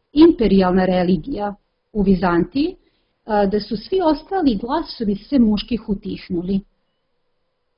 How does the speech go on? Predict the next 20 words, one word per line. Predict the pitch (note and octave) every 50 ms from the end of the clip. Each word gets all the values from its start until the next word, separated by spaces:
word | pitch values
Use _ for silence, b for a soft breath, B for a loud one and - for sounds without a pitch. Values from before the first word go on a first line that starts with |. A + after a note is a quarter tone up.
| _ _ -
E, | G#3 G3 G3 F#3+ F#3+ F#3 - - - - _ _ _ _ _ -
u | A3+ G#3+ G#3+
Siriji | - - - E4 F4+ G4 G4 E4+ C#4
su | - - C4+ A#3+
se | - - - - A3+ G#3 G3 F3+ - - _ _ _ _ _ _ _ _ _ _ _ _ _ - C#4+ A#3+ - -
samo | - F4+ F4+ D#4+
na | C4+ A#3+ A3 A3 - -
još | - A3+ C4+ C#4 - - - B3 - _ _
kratko | - G#3+ G3+ G3 - - - G#3+
vreme, | F#3 F#3+ F#3+ F3+ F3+ F3+ F3+ F#3+ A3+ C#4 F4 F4
neko | A3 G#3 A#3+ C#4 - - G3+
vreme, | F#3 F#3+ G3 A3 C4+ D4 D4+ - - -
održali | B3+ C4+ A3 G#3+ G#3 F#3+ G3 G3 F#3 F#3 F#3
ženski | F3 F#3 E3+ F3 E3+ - - F#3+
horovi. | - - - - F#3+ - - - A#3 A#3+ - _ _ _ _ _ _ _ _ _ _ _ _ _ _
A | B3 G#3 G3+ F#3+ F#3 F#3 - - _ -
znamo | - G3+ G#3 A3 G3+ A3 C4 C#4+ D#4
da | A#3+ A#3+ A3+ G#3+
su | - - - A#3 A3 G#3+ G#3 G#3
sirijs-, | - - - D4+ D4+ C4 G3+ B3